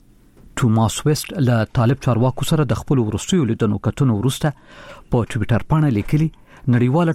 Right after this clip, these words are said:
ټولنه باید په افغانستان کې ښکېله پاتې شي. د سیاسي راتلونکي د پراخو سلا مشورو بهیر پیل شي، خپل سرې نیونې بندې شي او هر ډول بشري حقونه رعایت شي. ښاغلی ویسټ له طالب چارواکو سره په بشري،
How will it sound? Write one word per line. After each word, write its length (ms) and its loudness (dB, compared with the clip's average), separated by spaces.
ټولنه 320 0
باید 220 0
په 100 0
افغانستان 520 0
کې 160 -2
ښکېله 320 -2
پاتې 240 -2
شي. 100 -6
د 100 0
سیاسي 320 0
راتلونکي 460 -2
د 100 -4
پراخو 380 0
سلا 240 2
مشورو 360 0
بهیر 320 2
پیل 220 0
شي، 120 -4
خپل 320 -2
سرې 260 2
نیونې 280 2
بندې 380 -2
شي 120 -6
او 40 2
هر 300 2
ډول 220 0
بشري 280 0
حقونه 380 0
رعایت 460 0
شي. 120 -8
ښاغلی 360 2
ویسټ 420 -2
له 240 2
طالب 280 2
چارواکو 440 0
سره 220 0
په 160 0
بشري، 280 0